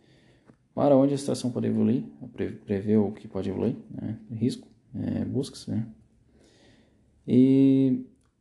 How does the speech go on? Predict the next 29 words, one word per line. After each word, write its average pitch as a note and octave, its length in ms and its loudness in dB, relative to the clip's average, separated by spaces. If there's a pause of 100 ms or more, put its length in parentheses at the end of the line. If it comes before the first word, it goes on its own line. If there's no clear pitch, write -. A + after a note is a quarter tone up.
(180)
que C#3+ 120 -6
recursos C#3 380 -4
devem C3+ 180 0
ser C3+ 180 -2
acionados? B2 680 -2
Então, G2 440 -4 (240)
é G2+ 60 -10
situação, B2+ 720 -2 (300)
evolução A2+ 760 -2 (180)
e C3 60 -10
recursos, - 720 -6 (120)
beleza? - 400 -2 (160)
Ser, - 440 0 (280)
em B2+ 80 -8
si - 160 -12
também G#2+ 280 -2
ser. - 360 -4 (600)
Situação, A2 680 -2 (260)
evolução A2 640 -6 (160)
e B2+ 100 -6
recursos, - 500 -8 (100)
tá? - 100 -14 (540)
Primeira B2+ 280 4
equipe C3 220 -2
a B2+ 40 -2
chegar A#2+ 240 0
no A#2 80 2
local A#2 320 0
deve A2+ 640 2